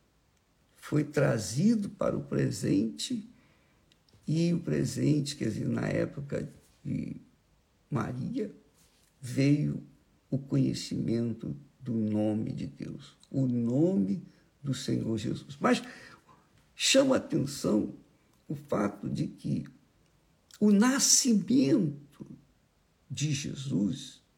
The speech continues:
teve a participação direta de Deus, do Espírito Santo, pessoalmente do Espírito Santo.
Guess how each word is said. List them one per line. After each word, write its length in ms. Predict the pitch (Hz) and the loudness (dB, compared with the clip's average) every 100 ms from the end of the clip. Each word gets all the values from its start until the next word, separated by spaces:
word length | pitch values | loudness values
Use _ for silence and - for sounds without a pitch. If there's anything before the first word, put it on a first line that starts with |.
| _ _ - - _ _ - | _ _ -20 -20 _ _ 0
teve 720 | 240 277 262 151 139 - - - | 6 8 6 4 -4 -6 -10 -2
a 160 | 175 | 0
participação 1900 | 175 - - 220 247 - - - 165 - 202 - - 143 - - 160 196 175 - - _ _ _ _ _ _ _ _ _ _ _ - | 0 -4 0 2 2 -6 -8 -4 -4 -4 -6 0 0 0 -4 2 4 4 0 -6 -20 _ _ _ _ _ _ _ _ _ _ _ -6
direta 920 | 117 190 170 160 143 143 - - - | 2 4 6 4 4 -2 -14 -18 -16
de 300 | - - - | -14 -10 -6
Deus, 440 | 185 139 147 151 127 | -6 2 4 4 2
do 120 | 131 | -2
Espírito 680 | 139 - - 220 208 208 - | -4 -4 -2 -2 0 -4 -6
Santo, 460 | - - - - - - | -8 -8 -8 -10 -16 -2
pessoalmente 1200 | 233 - - 160 160 175 139 113 147 - - - | 0 0 -2 4 6 6 4 2 2 0 -8 -14
do 180 | - - | -8 -6
Espírito 520 | - - - - - | -6 -4 -4 -4 -8
Santo. 480 | - - 69 - | -12 -12 -14 -14